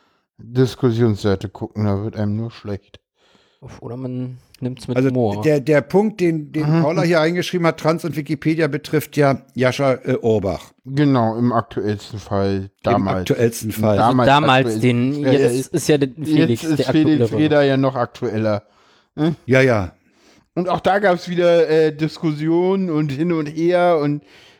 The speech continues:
Speaker 1: äh, tatsächlich wurde der Name auch dreimal geändert, bis er denn so stehen bleiben durfte. Wahrscheinlich, also, mm.
Speaker 2: Ja.
Speaker 1: Die deutsche
Speaker 3: Also ich
Speaker 1: Wikipedia halt und ja, ich, äh,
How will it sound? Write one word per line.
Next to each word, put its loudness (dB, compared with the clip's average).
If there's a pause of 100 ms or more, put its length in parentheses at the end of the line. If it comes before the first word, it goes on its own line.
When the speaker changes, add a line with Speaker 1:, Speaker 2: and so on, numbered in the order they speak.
(100)
Speaker 1:
äh, 0
tatsächlich -4
wurde 0
der 0
Name 2
auch 0
dreimal 0
geändert, 0
bis -8
er 0
denn -4
so -8
stehen -2
bleiben 0
durfte. -6 (480)
Wahrscheinlich, 0
also, 2 (120)
mm. -4 (240)
Speaker 2:
Ja. -12 (420)
Speaker 1:
Die -6
deutsche 0
Speaker 3:
Also 2
ich -2
Speaker 1:
Wikipedia 0
halt 2
und -2 (400)
ja, 2
ich, -4
äh, 4